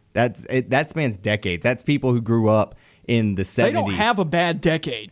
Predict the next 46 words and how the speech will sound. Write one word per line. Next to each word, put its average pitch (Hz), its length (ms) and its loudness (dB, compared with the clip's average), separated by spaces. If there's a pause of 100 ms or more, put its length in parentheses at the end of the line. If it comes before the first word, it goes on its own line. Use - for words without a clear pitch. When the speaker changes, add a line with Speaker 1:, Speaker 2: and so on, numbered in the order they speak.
Speaker 2:
Tennessee's 285 480 2
over 214 140 4
Speaker 1:
No. 180 60 0
Speaker 2:
here, 190 180 0
like, 160 240 -2
with 160 160 -4
six 202 260 2
losing 175 340 0
seasons 160 520 0
this 160 160 0
past 156 340 -2
decade. 156 360 0 (260)
Alabama 233 380 2
doesn't 170 260 0
have 170 220 2
a 160 40 -2
decade 139 460 0
like 131 240 2
that. 208 80 4
Speaker 1:
No. 90 360 0
I 120 100 0
mean, 151 180 2
even, 175 400 0
uh, - 60 0
you 131 140 0
Speaker 2:
Auburn 214 220 2
Speaker 1:
th- 160 60 -6
Speaker 2:
fans 185 260 0
are 156 40 -4
trying 190 200 0
to 151 60 -6
still 190 220 2
forget 175 400 0
the 196 60 -2
nineteen 143 420 -4
seventies. 123 520 -4
Speaker 1:
There 170 200 2
are 156 80 2
reasons 147 360 0
that 120 160 0
there 120 160 4
are 110 60 0
so 131 180 -2
many 123 220 2
Alabama 110 460 0
fans 98 500 -2